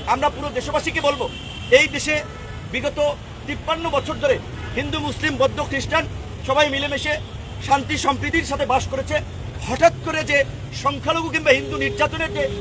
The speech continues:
গল্প রচনা করা হচ্ছে, এটা পেইড গল্প, বাংলাদেশকে একটা সাম্প্রদায়িক রাষ্ট্র হিসেবে দেখানোর জন্য। আবার কেউ কেউ কোনো কালো পতাকা কিংবা বিভিন্নভাবে একটা উগ্রপন্থার অবস্থান দেখানোর চেষ্টা করছে। এটা বাংলাদেশের জন্য একটা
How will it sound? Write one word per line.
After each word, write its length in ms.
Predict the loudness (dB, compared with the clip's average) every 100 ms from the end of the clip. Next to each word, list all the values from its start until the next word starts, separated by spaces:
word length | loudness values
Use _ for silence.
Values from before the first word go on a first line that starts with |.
| -6 4
গল্প 280 | 6 6 2 0 0 -8 -2
রচনা 320 | -2 0 0
করা 180 | 2 2
হচ্ছে, 240 | 0 0 -2 -4 -10 -6
এটা 120 | -2
পেইড 380 | -2 6 6 6 2
গল্প, 360 | 2 2 0 -2 -2 -8 2
বাংলাদেশকে 460 | 2 4 0 0 -2
একটা 120 | -2
সাম্প্রদায়িক 540 | 0 0 0 2 2 0 -10 2
রাষ্ট্র 280 | 2 2 -2
হিসেবে 240 | -4 -2
দেখানোর 360 | 0 0 -2 -4
জন্য। 240 | -4 -4 -4 -10 -2
আবার 220 | 2 4 2
কেউ 220 | 2 0
কেউ 220 | 0 -2 -4 -10 -6
কোনো 200 | -2 0
কালো 280 | 4 4 4 2
পতাকা 380 | 2 2 2 0 -6 -8 -8
কিংবা 200 | 0 2
বিভিন্নভাবে 580 | 2 0 -2 -2 0 2
একটা 180 | 0 0
উগ্রপন্থার 680 | -4 -2 0 0 0 -2 -2 -4 -10 -4
অবস্থান 400 | -2 0 2 2
দেখানোর 380 | 4 2 4 0 0 -6 -8 -8 -6 -2
চেষ্টা 240 | 0 2
করছে। 280 | 0 0 -4 -6 -8 -6
এটা 180 | 2 4
বাংলাদেশের 480 | 4 2 0 -2 -4
জন্য 260 | -2 -2 -4 -8 -2 2
একটা 320 | 4 4